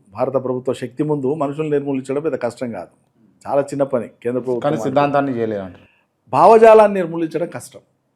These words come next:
Speaker 1: ఆ భావజాలము కొనసాగినంత కాలము ఆలోచనలు ఉంటాయి, ఆలోచనలు ఉన్నంత కాలం వెతుకులాట ఉంటుంది.
Speaker 2: ఓకే.
Speaker 1: దాన్ని,
Speaker 2: రైట్.
Speaker 1: దాన్ని విస్మరించజాలం.
Speaker 2: రైట్. ఓకే సార్, if you don't mind, అంటే నేను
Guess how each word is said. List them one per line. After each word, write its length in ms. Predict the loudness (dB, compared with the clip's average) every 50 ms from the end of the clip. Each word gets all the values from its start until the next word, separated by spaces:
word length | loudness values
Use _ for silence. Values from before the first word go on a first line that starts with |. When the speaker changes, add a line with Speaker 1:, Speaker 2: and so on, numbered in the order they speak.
| _ _ -4
Speaker 1:
ఆ 40 | -2
భావజాలము 880 | 2 4 6 8 8 10 10 10 10 8 8 6 2 -2 -6 -10 -14 -10 -2 -2
కొనసాగినంత 560 | -2 0 2 4 4 4 2 0 -2 -2 -2
కాలము 500 | 0 2 2 2 2 0 -2 -4 -6 -8 -12 _ _ _ 0
ఆలోచనలు 460 | 2 4 4 4 2 0 -2 -4 -4 -6
ఉంటాయి, 240 | -4 -2 0 2
ఆలోచనలు 460 | 4 4 4 2 2 0 -4 -6 -6 -4
ఉన్నంత 240 | -6 -4 -4 -2
కాలం 320 | -2 0 2 0 0 0 -2
వెతుకులాట 440 | -4 -4 -2 0 0 0 0 -2 -8
ఉంటుంది. 520 | -18 -20 -20 -20 _ _ _ _ -12 -12
Speaker 2:
ఓకే. 260 | -10 -10 -10 -12 -14 -14 -8 0
Speaker 1:
దాన్ని, 200 | 4 4 4 4
Speaker 2:
రైట్. 140 | 4 2
Speaker 1:
దాన్ని 180 | 2 2 2 0
విస్మరించజాలం. 680 | -2 -2 0 0 0 0 -4 -6 -6 -6 -6 -6 -10 -14 _ _ _ _ _ _ _ 0
Speaker 2:
రైట్. 360 | 0 0 0 -4 -10 -8 -8
ఓకే 300 | -8 -6 -4 -6 -6 -6 -8 -12 -18 -20 _ -20 _ -4
సార్, 180 | -2 -2 -2 -2 -6 -14 -20 -20 _ _ _ _ _ _ _ _ _ _ _ _ _
if 120 | -20 -16 -8
you 120 | -2 0
don't 200 | 2 2 2 2
mind, 140 | 0 -4 -4 -8 -10
అంటే 320 | -6 -4 -4 -4 -4 -6 -10 -14 -18 -14 -8
నేను 500 | -6 -4 -2 0 0 0 0 -2 -6